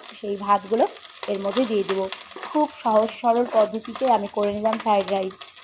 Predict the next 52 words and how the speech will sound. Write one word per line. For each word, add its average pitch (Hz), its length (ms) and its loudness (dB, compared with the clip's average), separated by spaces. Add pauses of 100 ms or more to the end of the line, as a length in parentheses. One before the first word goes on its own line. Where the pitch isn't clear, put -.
(200)
অল্প 220 240 -2
সময়ের 247 320 4
মধ্যে 247 220 4
হয়ে 240 240 2
যায়, 247 180 4
এইভাবেই 226 340 6
তোমরা 226 240 2
তৈরি, 214 580 -4
তৈরি 226 220 0
করতে 220 280 -4
পারবে 220 280 0
ফ্রায়েড 214 360 2
রাইস। 220 300 2 (120)
আর 208 160 0
অন্য 214 220 -2
কিছু 226 240 -8
দেবো 214 260 0
না 233 100 4
এর 226 140 6
মধ্যে। 220 240 0 (500)
এবার 220 260 4
টেস্টের 247 380 0
জন্য 233 300 2
শুধু 220 280 -4
লবণ 214 340 4
আর 220 140 2
হলুদ, 220 220 0
উম, 226 60 0 (100)
লবণ 220 540 4 (100)
আর 214 260 6 (240)
চিনি 262 300 4
আমার 269 200 6
বাকি 254 320 4
আছে। 262 260 0 (460)
এটি 240 200 0
বাটির 240 300 6
মধ্যে 262 200 2
নিয়ে 269 160 2
নিলাম 269 220 4
হাফ 226 240 2
কাপ 233 180 2
পরিমাণ 240 340 2
জল, 226 240 4
তার 220 240 0
মধ্যে 220 200 -4
দিয়ে 220 200 -8
দিলাম 220 220 -2
স্বাদ 214 260 -4
মতো 202 200 -4
লবণ 214 400 2
আর 226 80 4
চিনি। 196 340 -8